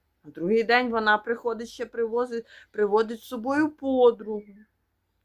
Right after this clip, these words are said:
Фу, негарно, ціни великі, асортименту нема,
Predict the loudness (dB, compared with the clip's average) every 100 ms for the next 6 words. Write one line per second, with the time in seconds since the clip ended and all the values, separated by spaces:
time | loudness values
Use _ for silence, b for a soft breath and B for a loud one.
0 | _ _ -14 -2 2 4 4 2 -8 _
1 | _ _ _ _ -2 0 0 2 4 4
2 | 2 -4 -14 _ -20 -8 -4 -4 -2 0
3 | 2 2 2 -10 -16 -14 -16 -8 -2 0
4 | 2 0 -4 -4 -4 -2 -4